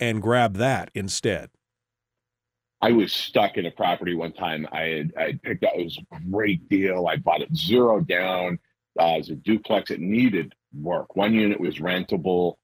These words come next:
Speaker 2: rented it. The other unit needed a serious gutting beyond what I was capable of doing. We're talking about, um,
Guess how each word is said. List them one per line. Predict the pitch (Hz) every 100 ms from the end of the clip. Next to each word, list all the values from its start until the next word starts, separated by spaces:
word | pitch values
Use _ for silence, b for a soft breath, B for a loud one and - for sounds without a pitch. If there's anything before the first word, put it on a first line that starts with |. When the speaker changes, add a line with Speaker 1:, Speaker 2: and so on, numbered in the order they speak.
| _ _
Speaker 2:
rented | 87 90 95 85
it. | 85 82
The | 87
other | 92 90
unit | 85 82 78 82
needed | 87 87 80 73 -
a | 87 73
serious | - - 110 98 87 80 -
gutting | 85 78 76 73 _ _ -
beyond | 117 127 160 131
what | 101
I | 98
was | 87
capable | - 92 85 69 69
of | -
doing. | 65 64
We're | 92
talking | - 101 90 85
about, | 76 78 73 69 - - -
um, | 73 64 60